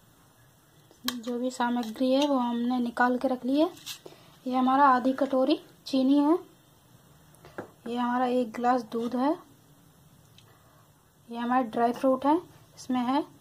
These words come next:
बादाम है, ये, ये चिरौंजी है, ये नारियल है घिसा हुआ, ये काजू के टुकड़े हैं, हमने काट, काट लिए हैं सारे ड्राई फ्रूट। ये हमारा किशमिश है और इसी में हमने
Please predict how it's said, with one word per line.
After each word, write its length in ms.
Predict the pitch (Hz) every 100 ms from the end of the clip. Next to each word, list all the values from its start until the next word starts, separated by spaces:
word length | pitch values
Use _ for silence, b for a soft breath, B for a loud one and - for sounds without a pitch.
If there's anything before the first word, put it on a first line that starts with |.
| - - -
बादाम 500 | 226 233 226 233 247 247
है, 120 | 247
ये, 320 | 240 254 294 - - - -
ये 80 | 254 247
चिरौंजी 480 | - 240 240 240 254
है, 180 | 247 247 254 - -
ये 60 | 233
नारियल 480 | 233 226 233 247
है 140 | 247 269 - -
घिसा 220 | 233 220
हुआ, 300 | 240 233 262 311 b b b -
ये 140 | 233 240 - - -
काजू 300 | 240 226 247
के 140 | 269
टुकड़े 320 | 262 247 254
हैं, 140 | 247 262
हमने 240 | 302 294 294 - -
काट, 280 | 247 247 - - - B B _ -
काट 220 | 240 240
लिए 200 | 247 262
हैं 80 | 269
सारे 360 | 262 247 277 - - _ _ - -
ड्राई 180 | - 254
फ्रूट। 260 | 254 294 302 B B B B -
ये 40 | 247
हमारा 240 | 233 254
किशमिश 540 | 285 254 240 247 247 320
है 60 |
और 640 | 339 - - - - - 240
इसी 220 | - 277
में 120 | 285
हमने 280 | 277 262 339